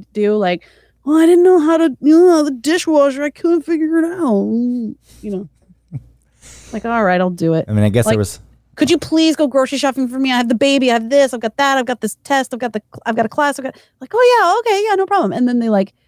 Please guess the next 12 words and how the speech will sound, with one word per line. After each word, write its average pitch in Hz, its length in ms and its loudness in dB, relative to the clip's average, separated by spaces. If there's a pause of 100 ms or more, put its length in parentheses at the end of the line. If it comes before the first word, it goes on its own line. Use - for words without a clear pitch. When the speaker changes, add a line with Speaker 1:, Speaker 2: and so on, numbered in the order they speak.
(180)
Speaker 1:
can't 226 540 -8
find 208 560 0
anything 208 540 0
that 196 120 -2
they 185 120 -2
want, 180 240 -6
that 190 100 -6
you 190 140 0
want 180 180 0
on 180 180 -2
your 180 140 -2
list. 185 500 -8